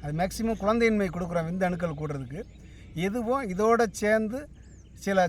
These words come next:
சூரணங்களும் செந்துரங்களும் சேர்ந்து கொடுக்கையில ஒரு, ஒரு வாரத்துலேருந்து பத்து நாள் சாப்பிட்ட உடனே பார்த்தீங்கன்னா, உடம்புல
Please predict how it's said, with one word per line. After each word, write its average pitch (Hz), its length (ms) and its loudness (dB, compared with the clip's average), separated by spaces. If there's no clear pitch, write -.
சூரணங்களும் 220 640 -2
செந்துரங்களும் 202 460 -2
சேர்ந்து 196 340 2
கொடுக்கையில 170 680 -2
ஒரு, 190 200 -2
ஒரு 240 260 6
வாரத்துலேருந்து 240 320 4
பத்து 185 320 0
நாள் 175 180 6
சாப்பிட்ட 202 420 4
உடனே 202 180 4
பார்த்தீங்கன்னா, 190 460 4
உடம்புல 202 340 4